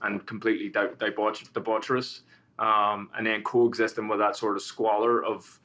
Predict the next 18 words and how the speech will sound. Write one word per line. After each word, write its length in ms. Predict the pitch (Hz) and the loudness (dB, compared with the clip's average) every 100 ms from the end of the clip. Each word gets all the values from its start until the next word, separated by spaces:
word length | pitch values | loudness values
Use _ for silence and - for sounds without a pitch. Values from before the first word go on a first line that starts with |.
| _ _ _ | _ _ _
of 160 | 113 107 | -4 0
Water 260 | 107 104 | 2 2
Street, 320 | 107 120 107 113 | 0 -2 -4 -4
you 100 | 104 | -2
had 200 | 107 107 | -2 -2
the 60 | |
splendor 680 | - - 113 107 107 107 101 | -8 -4 -2 0 2 2 2
of 260 | 104 98 107 | 0 -2 -2
Lower 560 | 110 107 104 101 98 - | 0 2 2 2 0 0
Broadway. 460 | 110 110 117 107 | 2 2 2 0
So 180 | 104 107 | 0 -2
that's 240 | 110 - 113 | -2 0 0
where 160 | 107 | 2
the 80 | 101 | 0
first 340 | - 107 104 | 0 -2 0
luxury 360 | 113 104 110 104 | -2 -2 0 -2
hotel 400 | 101 101 113 120 | -2 -2 0 2
was, 360 | 123 123 123 | 2 0 -2